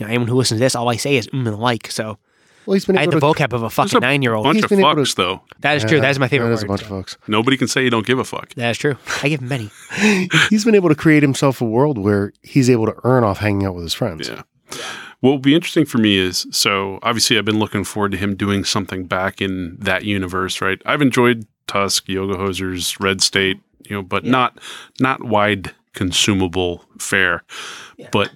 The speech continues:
Speaker 3: this, I'm guessing that this will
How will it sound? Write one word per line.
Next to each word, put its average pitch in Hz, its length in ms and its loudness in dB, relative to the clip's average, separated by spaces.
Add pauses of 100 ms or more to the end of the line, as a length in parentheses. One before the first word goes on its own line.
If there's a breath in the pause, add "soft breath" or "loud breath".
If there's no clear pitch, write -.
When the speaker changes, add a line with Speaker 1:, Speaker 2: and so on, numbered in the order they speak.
(100)
Speaker 3:
this, 131 600 -2 (1300 soft breath)
I'm 226 200 2
guessing 160 500 2
that 113 180 -4
this 135 280 0
will 107 180 0